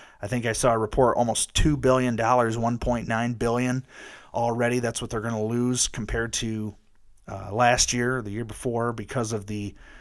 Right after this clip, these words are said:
just because that's, that's where everything started, and that's where it's all focused on. Everybody's pretty much staying in their homes. They're not going out. You've probably, if, uh, you may have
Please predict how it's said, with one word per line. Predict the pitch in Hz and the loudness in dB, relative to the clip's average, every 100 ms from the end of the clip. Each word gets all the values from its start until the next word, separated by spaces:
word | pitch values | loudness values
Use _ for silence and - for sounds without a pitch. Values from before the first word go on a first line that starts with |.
| - - | -16 0
just | 139 - | 0 2
because | 127 143 - | 0 0 2
that's, | - - - | 0 -2 -2
that's | 117 113 - | -2 -2 0
where | 123 123 | 6 6
everything | 117 117 101 | 6 2 0
started, | - - 165 160 | 6 12 12 12
and | 139 120 | 6 4
that's | 113 - | -2 0
where | 120 107 | 0 0
it's | - | 2
all | 120 120 117 - - - | 4 6 4 2 -8 -4
focused | - 147 135 - | 10 10 10 4
on. | 143 135 | 4 4
Everybody's | 131 135 127 - | 4 4 4 2
pretty | 143 | 0
much | 131 - | 2 2
staying | - 131 | 2 2
in | 127 | 2
their | 120 | 0
homes. | 110 139 135 123 | 2 2 2 0
They're | 117 | 0
not | 117 110 | 0 0
going | 120 113 113 | -2 0 2
out. | 123 120 110 | 2 2 0
You've | 110 95 - _ | -8 -10 -20 _
probably, | 151 123 113 117 117 117 | 4 4 4 -2 -2 -2
if, | 104 - - - | -6 -10 -12 -10
uh, | 110 - - | -10 -10 -12
you | - 113 | -8 0
may | 127 | 2
have | 127 - | 2 0